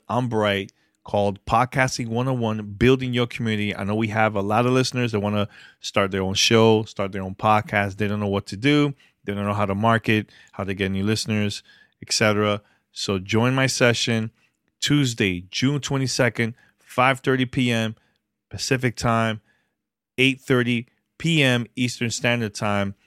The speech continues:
and you could join and ask questions, learn from me. I've been podcasting now over sixteen years,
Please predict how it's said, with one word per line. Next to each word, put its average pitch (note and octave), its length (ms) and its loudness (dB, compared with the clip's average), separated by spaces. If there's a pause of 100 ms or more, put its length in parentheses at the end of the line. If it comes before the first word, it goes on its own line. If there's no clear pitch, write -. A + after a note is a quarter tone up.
(160)
and G2+ 140 -6
you G2+ 100 -2
could F#2+ 180 -4
join A2+ 500 2 (500)
and G2 340 -4
ask - 260 -4
questions, A#2 600 -2
learn A2 420 -6 (320)
from G2 300 -4
me. A#2+ 240 2
I've G2 140 0
been G2+ 300 -4
podcasting G2 580 -2
now G2+ 440 0 (380)
over A2 260 2
sixteen G#2 500 0
years, F#2+ 440 0